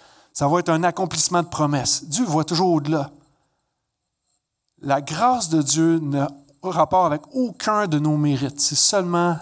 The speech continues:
le mérite de Christ. Christ a été parfait. Mais il s'est sacrifié à la croix pour prendre ton péché, prendre ta peine, prendre ta culpabilité. La colère de Dieu est venue sur lui, au lieu qu'elle soit sur toi,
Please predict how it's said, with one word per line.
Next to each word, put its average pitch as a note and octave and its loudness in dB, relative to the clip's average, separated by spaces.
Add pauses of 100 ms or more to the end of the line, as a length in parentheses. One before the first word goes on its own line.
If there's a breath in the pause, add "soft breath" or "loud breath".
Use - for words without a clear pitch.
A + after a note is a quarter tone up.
le B2+ -16
mérite C#3+ 0
de C3 -4
Christ. - -6 (160)
Christ F3 -2
a C#3+ -2
été C3+ -4
parfait. - -6 (600)
Mais C#3 -4
il C#3+ -2
s'est C#3 2
sacrifié A3 0
à G3 4
la F#3 2
croix F3+ -4
pour D3 -8
prendre F#3 -2
ton A#3+ 0
péché, G#3 -4 (440 soft breath)
prendre G3 -2
ta C#4 2
peine, G#3 -6 (380)
prendre G3 -2
ta E3 0
culpabilité. G#3 -2 (260 loud breath)
La E3+ 0
colère C#4 2
de A#3+ -2
Dieu B3+ 2
est A3 2
venue A#3 0
sur C4 2
lui, B3+ -4 (440)
au E3+ 0
lieu A#3+ 2
qu'elle G3+ 0
soit A3+ 0
sur - 2
toi, A#3+ -8